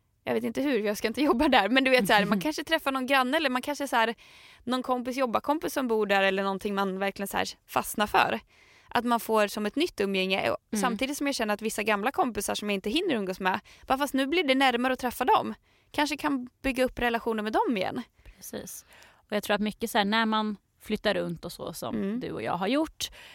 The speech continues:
Speaker 2: eh, och när man träffar, man träffar ju väldigt mycket nya människor efter gymnasiet skulle jag
Speaker 1: Mm.
Speaker 2: säga, på olika sätt. Och sen så kanske man hänger ihop superintensivt, antingen att man är ute och reser och träffas på en backpackerresa
Speaker 1: Mm.
Speaker 2: eller att man bor och pluggar eller så här.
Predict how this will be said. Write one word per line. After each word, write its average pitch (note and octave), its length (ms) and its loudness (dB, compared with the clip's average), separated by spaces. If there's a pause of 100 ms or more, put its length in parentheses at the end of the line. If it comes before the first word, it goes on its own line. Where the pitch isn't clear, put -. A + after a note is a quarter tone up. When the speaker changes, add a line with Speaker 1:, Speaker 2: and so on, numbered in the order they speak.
(100)
Speaker 2:
eh, G3+ 400 0
och A3+ 160 -2
när A3+ 100 0
man G#3+ 140 0
träffar, - 560 -4
man A3 160 -6
träffar - 280 -6
ju G3+ 60 -2
väldigt F#3+ 360 -2
mycket F3+ 540 -6 (480)
nya G3 320 0
människor G3 420 -4
efter - 260 -10
gymnasiet A#3 480 0
skulle - 240 -10
jag G3+ 100 0
Speaker 1:
Mm. G3 120 -2
Speaker 2:
säga, - 200 -4
på - 200 -6
olika - 300 -8
sätt. C#4 320 0 (440)
Och A#3+ 140 0
sen A3+ 140 4
så A#3+ 100 0
kanske G#3+ 220 0
man G3+ 100 2
hänger G#3+ 260 2
ihop F#3 220 -2
superintensivt, G3+ 840 0
antingen G3+ 320 -2
att E3+ 100 -4
man F3+ 120 -2
är F3 60 -2
ute E3+ 180 -6
och F#3+ 60 -4
reser G3 340 0
och E3+ 60 -10
träffas - 320 -8
på - 100 -10
en E3+ 140 -6
backpackerresa F#3+ 840 -4 (120)
Speaker 1:
Mm. G#3 160 2
Speaker 2:
eller E3 140 -2
att E3+ 100 -8
man E3 160 -4
bor D#3 220 -6
och C#3+ 100 -8
pluggar A3+ 340 2
eller G#3 140 0
så - 100 0
här. E3 120 2